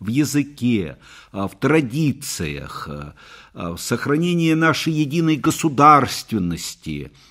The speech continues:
а, Российской империи, потом Советского Союза. Мы жили дружно. Глубоко уверен, что вот этот фактор,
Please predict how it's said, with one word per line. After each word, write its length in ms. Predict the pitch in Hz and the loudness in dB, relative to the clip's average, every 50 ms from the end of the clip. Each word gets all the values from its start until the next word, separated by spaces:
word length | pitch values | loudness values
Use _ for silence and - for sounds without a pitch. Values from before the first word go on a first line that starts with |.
| _ _ - | _ _ -14
а, 240 | 90 87 87 87 | -12 -10 -8 -8
Российской 800 | 87 92 104 98 - - - 160 160 143 - - - - 131 127 | -4 -4 -4 -2 -2 -2 -2 0 0 0 -2 -4 -4 0 2 4
империи, 600 | 117 113 - - 107 101 92 85 80 82 73 73 | 4 4 2 2 0 0 0 0 -2 -4 -8 -10
потом 380 | 69 - - 87 - - 120 113 | -10 -10 -12 -10 -6 -4 -4 -4
Советского 800 | - - 127 127 127 156 180 170 135 - - - - 139 123 110 | -2 -2 -2 2 6 6 6 6 4 0 -4 -8 -4 -2 -4 -4
Союза. 500 | - - 120 113 110 101 98 - - 87 | -2 -2 -2 -2 0 -2 -2 -4 -6 -8
Мы 180 | 82 90 101 92 | -6 -6 -6 -8
жили 400 | 80 117 120 120 117 113 101 - - - - - - | -6 -4 -2 0 0 -2 -4 -6 -10 -20 -20 -14 -8
дружно. 720 | 117 107 113 113 135 156 156 143 107 - 104 92 78 - - - - - - _ _ _ _ _ _ _ _ _ _ _ - | -2 0 2 4 4 4 4 4 2 0 -4 -4 -6 -6 -12 -20 -20 -20 -20 _ _ _ _ _ _ _ _ _ _ _ -4
Глубоко 480 | 104 120 117 127 123 123 - - 160 | -2 0 2 2 2 2 4 6 6
уверен, 380 | 180 180 160 156 143 117 110 104 | 6 6 6 4 4 4 0 -2
что 640 | - - - - 104 101 95 92 90 87 82 - _ | -4 -8 -10 -6 -4 -4 -2 -2 -4 -6 -8 -12 _
вот 260 | - 95 95 - - | -12 -10 -10 -8 -4
этот 300 | 135 127 127 147 131 - | -4 -4 -4 -4 -8 -8
фактор, 580 | - - - 113 - 92 - - - 87 71 | -8 -4 -2 -2 -2 -2 -4 -10 -16 -16 -16